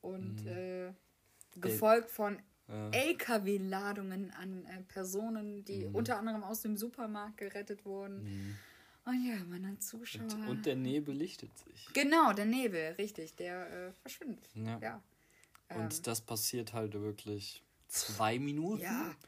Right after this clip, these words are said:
Speaker 2: Höchstens,
Speaker 1: Ja.
Speaker 2: nachdem er seinen Sohn erschossen
Speaker 1: Du
Speaker 2: hat.
Speaker 1: hast gar keine Chance, gerade das zu verarbeiten,
Speaker 2: Mhm.
Speaker 1: was du da gesehen hast. Du wirst direkt mit,
Speaker 2: Ja.
Speaker 1: „Ey, übrigens, also hättest du noch zwei Minuten gewartet,
Speaker 2: Mhm.
Speaker 1: dann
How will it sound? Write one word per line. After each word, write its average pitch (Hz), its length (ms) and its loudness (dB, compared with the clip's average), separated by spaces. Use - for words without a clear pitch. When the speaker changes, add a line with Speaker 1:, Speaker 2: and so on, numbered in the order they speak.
Speaker 2:
Höchstens, 214 720 8
Speaker 1:
Ja. 147 140 8
Speaker 2:
nachdem 156 400 8
er 139 120 6
seinen 131 320 4
Sohn 123 300 2
erschossen - 480 -4
Speaker 1:
Du 95 80 -4
Speaker 2:
hat. - 120 2
Speaker 1:
hast 202 180 6
gar 202 160 4
keine 208 280 2
Chance, 233 600 0
gerade 202 380 0
das 220 240 0
zu 226 100 -6
verarbeiten, 208 640 -2
Speaker 2:
Mhm. 196 40 -6
Speaker 1:
was - 180 -4
du - 60 2
da 196 120 0
gesehen 214 460 0
hast. 240 260 -2
Du 196 80 -8
wirst 214 220 -4
direkt 214 280 -6
mit, 214 160 0
Speaker 2:
Ja. 196 100 -4
Speaker 1:
„Ey, 254 280 4
übrigens, 226 480 0
also 185 160 -2
hättest 226 240 -2
du 226 40 -2
noch 214 160 -2
zwei 214 220 -6
Minuten 208 540 -6
gewartet, 190 580 -2
Speaker 2:
Mhm. 110 300 -4
Speaker 1:
dann 196 280 0